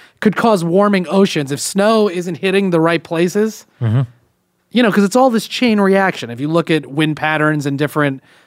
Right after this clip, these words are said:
Speaker 1: um, you know, water flow and all that stuff,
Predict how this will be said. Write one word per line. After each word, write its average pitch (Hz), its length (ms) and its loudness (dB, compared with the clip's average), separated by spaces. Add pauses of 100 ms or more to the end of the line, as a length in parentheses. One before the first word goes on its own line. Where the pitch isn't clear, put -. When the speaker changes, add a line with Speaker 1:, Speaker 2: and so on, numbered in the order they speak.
(160)
Speaker 1:
um, 135 640 -2 (960)
you 185 120 2
know, 139 140 0
water 139 380 0
flow 143 280 -2
and 143 80 0
all 143 80 2
that 139 160 -2
stuff, 143 220 -2